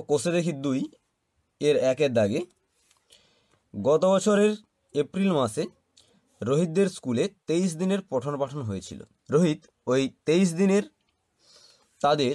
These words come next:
শ্রেণীতে ছাত্রছাত্রীদের উপস্থিতির সংখ্যা লিখে রেখেছি, সেগুলো এখানে দেওয়া আছে। এরপরে এই কাঁচা তথ্য থেকে আমরা সাজিয়ে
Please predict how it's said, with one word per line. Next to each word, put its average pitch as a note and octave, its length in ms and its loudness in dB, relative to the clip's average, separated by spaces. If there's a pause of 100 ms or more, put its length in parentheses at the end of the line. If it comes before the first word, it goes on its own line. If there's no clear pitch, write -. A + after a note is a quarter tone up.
(100)
শ্রেণীতে D3 440 -2
ছাত্রছাত্রীদের E3+ 720 -8
উপস্থিতির D#3 460 -10 (100)
সংখ্যা B2+ 320 -6 (460)
লিখে C3 260 -4
রেখেছি, F#2 280 -10 (1160)
সেগুলো F3+ 320 -2
এখানে F3+ 240 2
দেওয়া C3+ 280 6
আছে। G3+ 160 -4 (480)
এরপরে F#3 440 2 (720)
এই F3+ 100 -2 (100)
কাঁচা E3+ 320 2
তথ্য A3 160 0 (220)
থেকে B2+ 260 -4 (800)
আমরা C3 160 2 (160)
সাজিয়ে C#3+ 380 -2